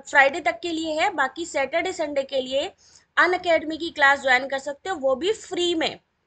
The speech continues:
टाइमिंग देखिए, डेढ़ बजे दोपहर में मॉक टेस्ट, पीवाईक्यू की क्लास साढ़े सात बजे।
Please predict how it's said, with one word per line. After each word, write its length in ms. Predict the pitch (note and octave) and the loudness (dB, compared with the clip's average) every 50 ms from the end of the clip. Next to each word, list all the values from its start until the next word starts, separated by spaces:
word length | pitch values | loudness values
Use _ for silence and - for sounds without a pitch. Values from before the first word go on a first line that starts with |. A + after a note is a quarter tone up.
| _ _ _ _ _ _ _ - _ _ _ _ _ _ _ - - _ _ - | _ _ _ _ _ _ _ -20 _ _ _ _ _ _ _ -20 -20 _ _ 8
टाइमिंग 400 | D4+ D4+ D#4+ F4 G4 G#4 G#4 G4 | 8 8 8 6 2 0 0 0
देखिए, 300 | F#4+ F4+ - - F4+ F4+ D#4+ | 0 -2 -4 -4 -4 -4 -4
डेढ़ 280 | C4+ C#4 D4 D#4 F4 | -4 0 0 0 2
बजे 280 | D4+ F4 D#4+ E4 F4+ F4 | 2 -2 -4 -4 -4 -4
दोपहर 480 | C4 - - C#4+ C#4 C#4+ C#4+ C#4+ D4+ | -6 -4 0 0 2 2 2 2 2
में 180 | D4+ D4+ D4+ D#4+ | 0 -2 -2 -2
मॉक 280 | E4 D4 C4 B3 A#3+ - | 0 0 0 0 0 -2
टेस्ट, 240 | D4 D#4 F4 G4 - | 0 0 0 -2 -2
पीवाईक्यू 560 | - E4+ D4 C#4+ C#4 C4+ C4 B3+ - D4 C#4 | -6 -8 -4 0 0 0 0 -2 -4 -10 -10
की 160 | B3 C4 C4+ C4 | -8 -8 -8 -4
क्लास 300 | C4+ C4+ C#4+ D4+ D4 - | -2 0 0 0 0 0
साढ़े 220 | C#4+ C4 B3+ C4+ | 0 2 2 0
सात 240 | C4+ D4+ C#4 C4+ A3+ | 0 0 0 0 0
बजे। 260 | A#3 A#3 - G3+ | -2 -4 -4 -6